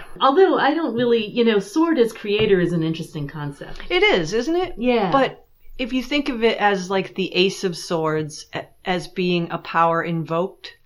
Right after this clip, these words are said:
Speaker 2: that's a
Speaker 1: Mm-hmm.
Speaker 2: form of creation.
Speaker 1: Yeah,
Speaker 2: Invo-,
Speaker 1: the
Speaker 2: invocation as creation.
Speaker 1: the concentrated will.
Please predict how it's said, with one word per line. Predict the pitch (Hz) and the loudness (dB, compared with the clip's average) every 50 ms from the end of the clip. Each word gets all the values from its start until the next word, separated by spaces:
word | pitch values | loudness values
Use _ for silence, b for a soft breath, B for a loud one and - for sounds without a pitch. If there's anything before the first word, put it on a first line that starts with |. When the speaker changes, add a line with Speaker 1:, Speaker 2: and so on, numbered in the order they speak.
| _ _ _ | _ _ _
Speaker 2:
that's | - 233 196 175 208 | -4 -4 -2 -2 -2
a | 214 | -2
Speaker 1:
Mm-hmm. | 233 262 | -2 -2
Speaker 2:
form | 226 180 170 160 156 | -2 -2 -2 -2 -2
of | 156 156 - | -4 -8 -10
creation. | - - 156 151 151 151 151 147 - - 151 147 151 156 151 - | -12 -10 -8 -8 -8 -8 -8 -10 -10 -12 -10 -10 -10 -10 0 2
Speaker 1:
Yeah, | 392 392 381 320 202 175 | 4 4 4 4 2 2
Speaker 2:
Invo-, | 180 180 | 2 4
Speaker 1:
the | 185 196 180 175 175 | 4 4 4 4 2
Speaker 2:
invocation | 196 214 208 196 185 180 - - 180 165 165 - - 165 160 | 2 2 2 2 0 -2 -2 -2 -2 -2 -2 -4 -4 -6 -6
as | 160 139 151 156 151 | -4 -4 -6 -6 -8
creation. | - - - 160 160 156 156 151 - - 160 160 156 156 156 180 | -10 -8 -6 -4 -4 -2 -4 -4 -6 -10 -10 -10 -10 -10 -8 -6
Speaker 1:
the | 185 202 | -6 -6
concentrated | - - 226 196 196 202 - - 190 185 - 185 165 160 160 160 156 | -4 0 2 2 2 2 0 0 -2 0 0 0 0 2 2 0 0
will. | 143 147 160 156 151 151 165 170 - | 0 2 2 2 0 -2 -6 -10 -12